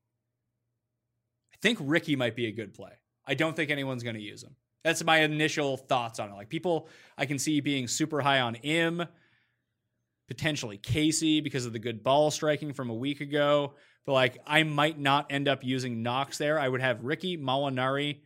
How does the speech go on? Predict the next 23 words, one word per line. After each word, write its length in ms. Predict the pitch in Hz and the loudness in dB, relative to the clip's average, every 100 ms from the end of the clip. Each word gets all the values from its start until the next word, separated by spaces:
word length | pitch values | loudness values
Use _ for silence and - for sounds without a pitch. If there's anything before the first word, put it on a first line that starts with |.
| _ _ _ _ | _ _ _ _
and 320 | 123 107 113 | -10 -10 -8
Wolf 380 | 113 135 196 - - | 0 0 0 -8 -6
on 140 | 156 | -4
my 140 | 165 170 | -2 -4
short 300 | - 175 175 | -2 -4 -2
list, 320 | 185 208 - | -2 -2 -6
and 240 | 131 113 113 | -12 -10 -4
maybe 320 | 143 202 233 | -2 -2 -6
Kokrak. 460 | - 143 135 98 78 - _ _ _ _ | -4 -4 -4 -12 -16 -20 _ _ _ _
Just 140 | 131 | -10
'cause, 100 | 131 | -4
again, 300 | 127 127 135 | -4 0 0
I 120 | 107 120 | 0 -4
just 160 | 113 | -2
don't 100 | 123 | -6
think 140 | 113 120 | -6 -8
he's 100 | 117 | -10
a 60 | |
player 240 | 117 117 110 | -6 -6 -6
anyone's 320 | 110 107 101 | -8 -12 -14
going 240 | 104 104 | -16 -16
to 40 | 104 | -18
use. 500 | - - _ - | -20 -20 _ -20